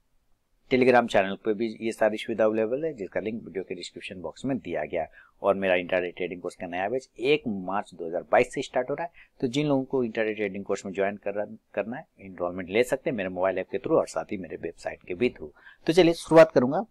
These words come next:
बाईस फरवरी दो हज़ार बाईस के लिए। सबसे पहला स्टॉक का जो सिलेक्शन है वो है अडानी पोर्ट। रीजन सिलेक्शन समझते हैं, राउंडिंग टॉप पैटर्न बनाते हुए स्टॉक ट्रेड करने की कोशिश कर रहा है। कप विथ हैंडल पैटर्न भी, आप इसको उल्टा कप विथ हैंडल पैटर्न बोल सकते हैं, रिवर्सल।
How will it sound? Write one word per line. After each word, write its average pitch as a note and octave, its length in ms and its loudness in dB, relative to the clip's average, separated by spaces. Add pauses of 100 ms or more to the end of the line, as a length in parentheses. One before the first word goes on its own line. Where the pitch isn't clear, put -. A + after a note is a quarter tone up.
बाईस B2+ 340 4
फरवरी G#2 200 0
दो F#2+ 100 -6
हज़ार F#2 180 -4
बाईस F2 220 -2
के - 80 -16
लिए। A#2 100 -4
सबसे B2+ 260 -2
पहला A#2+ 280 6
स्टॉक - 260 -4
का G2 160 2
जो - 220 -8
सिलेक्शन G#2 480 -6
है A#2 80 -6
वो A2+ 160 0
है G2+ 140 4
अडानी D#2+ 300 -4
पोर्ट। E2 240 -10 (600)
रीजन C3 300 2
सिलेक्शन C#3+ 400 -4
समझते C3 380 -4
हैं, F3+ 80 -6
राउंडिंग G#2+ 420 4
टॉप G2+ 200 2
पैटर्न G2+ 320 -2
बनाते F#2 320 -4
हुए G#2 180 -2
स्टॉक F#2+ 240 -4
ट्रेड G2 160 -6
करने F#2+ 220 -10
की F2+ 200 -6 (260)
कोशिश - 260 -10
कर A2+ 120 -6
रहा A2+ 60 2
है। A#2+ 140 -2
कप G#2 180 0
विथ G#2+ 140 -4
हैंडल G2 320 -6
पैटर्न G2+ 320 -4
भी, G#2 120 -6
आप G2+ 160 -2
इसको G#2 200 -6
उल्टा G2 280 0
कप F#2 220 -8
विथ G2 140 -2
हैंडल F#2+ 260 -4
पैटर्न G2 300 -2
बोल G#2 120 2
सकते G2+ 240 -2
हैं, G#2 60 2
रिवर्सल। F#2 380 -4